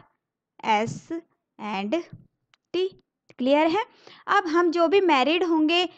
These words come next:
तो उसको मैरिड में ले-, मेंशन कर देंगे, जो अनमैरिड है उनको अनमैरिड मेंशन कर देंगे। यहाँ पे उनका प्रोफेशन, और बच्चे अगर हमारे पास में मेल कैरेक्टर है, ठीक है, तो उसको हम एक स्क्वायर के अंदर लेंगे, और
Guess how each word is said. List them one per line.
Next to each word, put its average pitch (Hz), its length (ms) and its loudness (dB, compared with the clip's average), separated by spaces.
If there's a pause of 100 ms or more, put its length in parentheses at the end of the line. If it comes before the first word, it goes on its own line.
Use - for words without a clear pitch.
(100)
तो 311 60 -4
उसको 320 200 -2
मैरिड 202 340 0
में 214 120 -4
ले-, 208 220 -4
मेंशन 233 420 0
कर 311 180 2
देंगे, 381 280 0
जो 311 140 0
अनमैरिड 269 500 2
है 320 80 2
उनको 294 220 0
अनमैरिड 370 480 4
मेंशन 320 420 4
कर 320 180 0
देंगे। 349 280 0 (360)
यहाँ 254 340 0
पे 349 60 0
उनका 320 280 2
प्रोफेशन, 262 680 -2 (340)
और 370 140 2
बच्चे 381 260 -2
अगर 370 320 4
हमारे 269 400 4
पास 240 360 2
में 240 180 0
मेल 277 300 6
कैरेक्टर 220 500 0
है, 180 160 -10 (440)
ठीक 254 200 -4
है, 427 140 6 (380)
तो 349 80 -2
उसको 349 400 -2
हम 311 260 4 (100)
एक 277 300 2 (420)
स्क्वायर 262 420 0
के 277 140 0
अंदर 277 300 2
लेंगे, 285 380 0 (360)
और 339 140 2